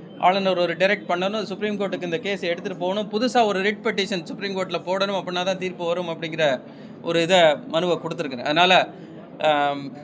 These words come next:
ஆயிரத்தி தொள்ளாயிரத்தி அறுபத்தஞ்சுகள்ல இருந்து இன்னைக்கு வரைக்கும் தீர்க்கப்படாத ஒரு பிரச்சனையா இருக்கிற இந்த செண்பகவல்லி அணை திட்டம் நீங்க பாத்தீங்கன்னா பத்தாயிரத்தி தொள்ளாயிரத்தி எண்பது ஏக்கர் நேரடியாக பாசன வசதியில் இருந்த நிலங்கள் இன்னைக்கு பாதிக்கப்பட்டிருக்கு. அதை தாண்டி தென்காசி மாவட்டமும் சரி,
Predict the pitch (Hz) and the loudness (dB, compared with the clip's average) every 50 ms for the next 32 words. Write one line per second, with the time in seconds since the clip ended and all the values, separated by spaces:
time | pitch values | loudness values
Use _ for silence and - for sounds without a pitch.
0 | - - - - - - 160 196 220 220 214 226 220 208 202 202 196 - 185 170 | -16 -16 -16 -12 -6 -2 2 2 2 2 2 2 6 6 6 6 4 4 4 4
1 | 175 208 226 226 - 226 214 202 196 190 196 180 185 185 185 220 226 202 185 202 | 6 6 4 0 0 0 0 0 0 0 2 2 2 2 2 0 -2 -2 -2 -4
2 | 190 196 202 190 208 202 208 202 311 359 226 240 220 190 220 202 196 202 220 214 | -4 -4 -4 -4 -4 -6 -4 -4 -4 -4 -2 -2 -2 0 4 4 4 4 4 2
3 | 196 185 185 175 180 180 - 202 196 202 190 185 180 175 175 180 175 170 156 160 | 0 0 -2 0 -2 -2 -2 0 0 2 2 2 2 0 -2 -4 -4 -4 -4 -4
4 | 185 185 196 214 220 208 202 185 175 165 160 180 190 180 196 190 185 226 208 185 | -4 -4 -2 0 0 2 2 4 4 2 2 2 -2 -2 -4 -4 -4 -2 -2 -2
5 | 175 175 165 185 190 190 190 196 208 240 233 202 - - - - - - - - | -2 2 4 4 4 4 0 -2 -2 -2 -2 -2 -8 -14 -16 -18 -18 -18 -18 -18
6 | - - - - - - 170 180 - 269 262 262 247 247 220 233 226 - 208 202 | -18 -20 -18 -6 4 6 6 6 8 8 8 8 8 6 4 0 -2 2 4 6
7 | 208 214 226 220 214 - 220 196 196 190 185 185 170 165 175 208 233 226 - 247 | 8 8 8 6 4 0 0 -2 0 0 0 0 0 2 4 4 4 4 2 0
8 | 233 196 180 185 214 233 233 233 208 208 202 196 190 185 185 220 233 185 196 185 | 0 2 2 4 4 4 4 4 4 6 6 8 8 8 6 4 2 4 4 4
9 | 196 190 220 214 196 190 180 156 180 180 180 180 170 170 170 175 170 160 151 147 | 4 4 2 0 0 0 0 0 -2 0 2 2 0 0 2 4 6 8 8 6
10 | 143 143 - - 131 165 190 220 220 220 208 196 185 180 165 170 160 175 180 185 | 4 0 -4 -6 -2 0 0 2 2 2 0 0 0 -2 -2 0 2 2 2 2
11 | 180 180 170 170 190 190 254 262 233 185 190 180 185 196 214 262 262 226 185 135 | 0 -6 -6 -6 -6 -2 0 2 2 2 0 2 4 4 4 6 4 2 0 -2
12 | 120 - - - - - - - - - - - - - - - 180 220 247 262 | -2 -6 -10 -14 -14 -14 -14 -14 -14 -14 -14 -14 -14 -10 -6 -4 0 6 8 8
13 | 262 247 247 233 214 208 202 202 208 202 220 214 202 202 196 196 190 185 196 214 | 8 6 4 2 4 4 4 4 4 0 0 0 0 0 -2 -2 -2 0 2 2
14 | 226 226 214 - | 0 0 -2 -6